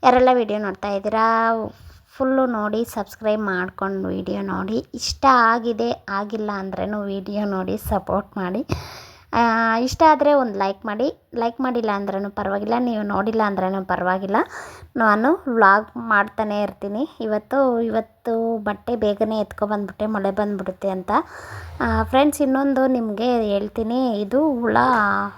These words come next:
ಒಂದಿದೆ ಮಾಡಿ ಮೇಲೆ, ಯಾವತ್ತು ಸುಮಾರು ದಿನದಿಂದ ಇದೆ. ಆಮೇಲೆ ಮಳೆಗಾಲ ಬಂದರೆ ಸಾಕು ಈ ಹುಳ ಬರುತ್ತೆ. ಇದು ಏನು ಹುಳ ಅಂತ ನಿಮಗೆ ತೋರಿಸ್ತೀನಿ.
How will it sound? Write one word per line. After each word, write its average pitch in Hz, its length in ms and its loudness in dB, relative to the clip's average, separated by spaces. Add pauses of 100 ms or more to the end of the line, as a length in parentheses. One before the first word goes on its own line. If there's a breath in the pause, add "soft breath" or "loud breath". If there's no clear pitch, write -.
(100)
ಒಂದಿದೆ 208 500 -4
ಮಾಡಿ 214 340 0
ಮೇಲೆ, 220 400 -2
ಯಾವತ್ತು 214 720 -4
ಸುಮಾರು 233 460 0
ದಿನದಿಂದ 226 380 2
ಇದೆ. 208 280 2 (540 loud breath)
ಆಮೇಲೆ 269 220 4
ಮಳೆಗಾಲ 285 540 6
ಬಂದರೆ 277 340 2
ಸಾಕು 269 340 0
ಈ 262 60 0
ಹುಳ 233 260 2
ಬರುತ್ತೆ. 226 480 0 (180)
ಇದು 262 220 -2
ಏನು 277 340 6
ಹುಳ 262 200 6
ಅಂತ 247 320 0
ನಿಮಗೆ 226 320 -4
ತೋರಿಸ್ತೀನಿ. 226 800 -4